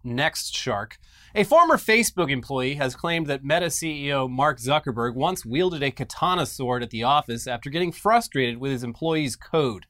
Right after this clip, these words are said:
AppSumo C E O Noah Kagan uploaded a thirteen-second video on TikTok on June nineteenth, listing weird things that happened while he worked at Facebook. Kagan shares at the start of the clip that he was the thirtieth employee at Facebook, which was founded in two thousand four. According to the entrepreneur,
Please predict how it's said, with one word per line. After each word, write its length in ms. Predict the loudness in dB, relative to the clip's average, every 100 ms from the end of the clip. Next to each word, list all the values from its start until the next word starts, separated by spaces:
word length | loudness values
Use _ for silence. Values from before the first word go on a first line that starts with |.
| -20 -20 -20 _ 0
AppSumo 540 | 0 0 -2 -2 -4
C 320 | -6 -8 -4
E 80 | -2
O 160 | -2 -4
Noah 300 | -2 0 0
Kagan 480 | 0 0 0 -4 -8 _ -6
uploaded 420 | -4 -2 -2 -4
a 60 |
thirteen-second 840 | -2 -2 -2 -6 -6 -2 -2 -2 -6
video 260 | -4 -4
on 120 | -6 -4
TikTok 420 | -6 0 0 0
on 160 | -6 -6
June 180 | -6
nineteenth, 500 | -4 -6 -4 -4 -4
listing 420 | -4 -4 -2 -4 -2
weird 300 | -2 -2 2
things 280 | 2 2
that 120 | -2 2
happened 360 | 4 4 -2
while 220 | 2 2
he 100 | 2
worked 260 | -4 -4 -4
at 80 | -2
Facebook. 460 | 0 0 -2 -12 -12 -20 -20 _ -2
Kagan 300 | 0 0 -2
shares 320 | 0 2 0
at 80 | -6
the 60 |
start 240 | 2 4 4
of 40 |
the 60 | 2
clip 240 | 0 0
that 140 | 0 -2
he 100 | -2
was 200 | -2 -2
the 100 | -2
thirtieth 460 | 4 4 4 2
employee 380 | -6 -2 -2 -2
at 120 | -4
Facebook, 400 | -6 -6 -6 -8 -10 -20 _
which 160 | -14 -12
was 100 | -4
founded 280 | -2 -2 -6
in 80 | -10
two 160 | -6
thousand 280 | -6 -6 -8
four. 320 | -4 -4 -4 -12 -20 _ _
According 300 | 0 2 2
to 80 | -2
the 120 | 0
entrepreneur, 580 | 0 -2 0 2 2